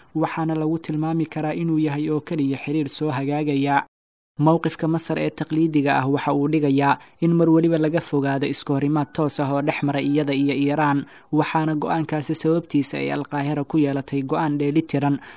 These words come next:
oo ay ku ilaashatay xiriirada ay la leedahay dowladaha mandiqada. Dhisidda urur nato Carbeed ah oo ay xubin ka tahay Tel Aviv wuxuu si toos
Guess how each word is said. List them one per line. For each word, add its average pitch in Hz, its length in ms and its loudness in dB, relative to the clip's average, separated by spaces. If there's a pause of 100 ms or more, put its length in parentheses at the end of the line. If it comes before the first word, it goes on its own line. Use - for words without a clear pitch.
(140)
oo 160 100 6
ay 156 160 2
ku 175 160 -2
ilaashatay 156 560 -2
xiriirada 151 480 0
ay 139 160 -2
la 147 80 0
leedahay 139 480 0
dowladaha 139 480 0
mandiqada. 143 600 -2 (640)
Dhisidda 165 400 2
urur 165 240 0
nato 156 320 0
Carbeed 151 400 2
ah 135 80 -2
oo 139 160 -2
ay 139 160 -2
xubin 151 240 0
ka 151 160 -4
tahay 139 240 -2
Tel 139 240 -4
Aviv 139 360 2 (280)
wuxuu 151 320 0
si 175 160 2
toos 165 240 -2